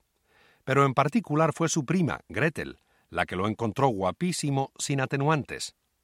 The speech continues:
De aspecto fornido, rubio, ojos azules, casi siempre sonriente, su presencia generaba simpatía. Esa era la faceta positiva. La negativa,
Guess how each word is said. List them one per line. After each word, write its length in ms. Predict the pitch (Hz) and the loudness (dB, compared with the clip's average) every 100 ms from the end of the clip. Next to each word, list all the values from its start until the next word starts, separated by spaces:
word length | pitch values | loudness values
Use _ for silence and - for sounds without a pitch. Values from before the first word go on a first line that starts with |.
| - | -10
De 140 | 71 | -8
aspecto 440 | - - 90 82 | -6 -6 -8 -8
fornido, 760 | 80 92 82 101 110 95 78 73 | -8 -6 -4 -2 -2 -2 -8 -12
rubio, 680 | 82 82 113 127 90 78 71 - | -10 -4 2 2 0 -6 -10 -8
ojos 340 | 78 - 92 | -8 -8 -6
azules, 640 | 117 - 135 107 95 - - - _ _ | -4 -4 -2 -2 -4 -8 -14 -20 _ _
casi 280 | 101 - 104 | -4 -2 -2
siempre 440 | - 165 165 156 | -2 -2 0 -2
sonriente, 800 | 143 147 117 127 170 110 110 95 - _ _ _ | -2 -2 -2 2 2 2 -2 -6 -8 _ _ _
su 220 | - 170 | -4 -2
presencia 520 | 143 131 151 135 127 | 0 2 0 0 -2
generaba 480 | 113 131 107 104 90 | -2 -2 2 2 2
simpatía. 680 | 82 101 90 95 123 107 71 _ _ _ _ _ _ - | -2 -6 -4 -2 0 0 -2 _ _ _ _ _ _ -4
Esa 320 | 147 147 139 | -2 0 0
era 160 | 156 | 2
la 140 | 143 113 | 2 0
faceta 400 | 110 - 147 139 | -2 -2 -2 -2
positiva. 680 | 131 - 135 180 104 58 - _ _ _ _ _ _ | -4 -6 -4 -2 -2 -4 -10 _ _ _ _ _ _
La 120 | 107 127 | 0 2
negativa, 560 | 151 175 208 202 196 | 4 4 4 4 4